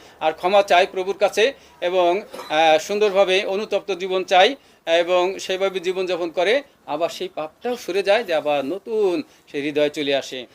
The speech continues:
ঠিক একইভাবে প্রভু যখন আমাদের জীবনে আসে, তখন ওই যে পাপ চলে যায় এবং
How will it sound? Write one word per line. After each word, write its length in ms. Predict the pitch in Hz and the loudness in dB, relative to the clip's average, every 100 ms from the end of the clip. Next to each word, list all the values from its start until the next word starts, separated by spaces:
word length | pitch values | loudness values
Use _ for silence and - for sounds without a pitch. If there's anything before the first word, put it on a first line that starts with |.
| _ | _
ঠিক 160 | - 240 | -6 0
একইভাবে 600 | 254 262 269 220 233 220 | 4 4 4 6 6 6
প্রভু 320 | 220 214 208 | 2 0 0
যখন 280 | 220 208 208 | 0 0 2
আমাদের 400 | 190 185 196 196 | 2 2 2 -2
জীবনে 380 | 120 170 214 233 | -2 0 4 8
আসে, 320 | 220 - 165 185 - - - - | 6 6 0 0 -6 -20 -20 -4
তখন 380 | 170 185 208 294 - - _ - | -2 2 2 0 -8 -20 _ -4
ওই 280 | 240 311 | 0 0
যে 180 | 254 247 | 0 -2
পাপ 260 | 247 202 196 - | 0 4 4 4
চলে 220 | 202 196 | 0 4
যায় 220 | 175 196 | 8 8
এবং 320 | 202 185 196 | 8 4 0